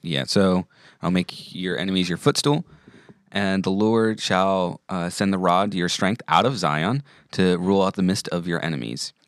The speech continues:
Your people shall be volunteers, and in that day your power,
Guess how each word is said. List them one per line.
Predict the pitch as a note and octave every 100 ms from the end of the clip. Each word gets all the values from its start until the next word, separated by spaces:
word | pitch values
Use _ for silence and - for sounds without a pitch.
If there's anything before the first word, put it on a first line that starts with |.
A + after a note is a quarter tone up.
| -
Your | -
people | G2+ F#2+
shall | G2 F#2+ F2
be | F#2 F2+ F2+
volunteers, | E2 E2+ F2+ F2 F2+ G2
and | D2+
in | E2
that | E2+ -
day | D#2+ E2+ F#2 G2+
your | D#2+ E2
power, | - D2+ F2 A#2